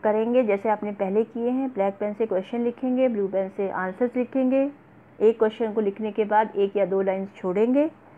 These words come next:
और कोई new notebook नहीं लगानी है आपने, same notebook पे ही सारा काम करना है।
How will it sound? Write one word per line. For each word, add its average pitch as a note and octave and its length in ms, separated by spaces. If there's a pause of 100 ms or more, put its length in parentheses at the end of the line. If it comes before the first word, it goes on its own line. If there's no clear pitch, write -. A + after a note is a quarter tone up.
(720)
और G#3+ 300
कोई B3 280
new A#3+ 220
notebook B3 400
नहीं B3+ 140
लगानी B3+ 380
है B3+ 60
आपने, B3+ 300
same A3 240
notebook A3 380
पे A3+ 120
ही A#3 60
सारा A3+ 260
काम A3 240
करना A#3 260
है। C4+ 240